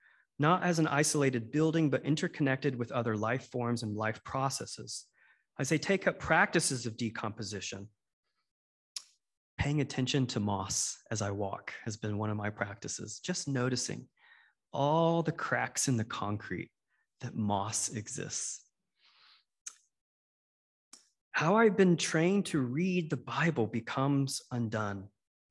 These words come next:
What if the Bible is also an entryway into an ancient, an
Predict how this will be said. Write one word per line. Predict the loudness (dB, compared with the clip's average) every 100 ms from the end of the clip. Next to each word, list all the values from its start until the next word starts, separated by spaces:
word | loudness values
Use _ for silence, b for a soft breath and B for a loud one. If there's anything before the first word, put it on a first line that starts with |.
| _ _ _ _ _ 0
What | 2 2
if | 2
the |
Bible | -2 2 6 8 8 6
is | 6
also | 2 2 4
an | 4
entryway | 4 0 2 -2 0 0 0
into | -2 -6
an | -8 -6
ancient, | -2 -2 0 0 -2 -6 _ _ _ -2
an | -2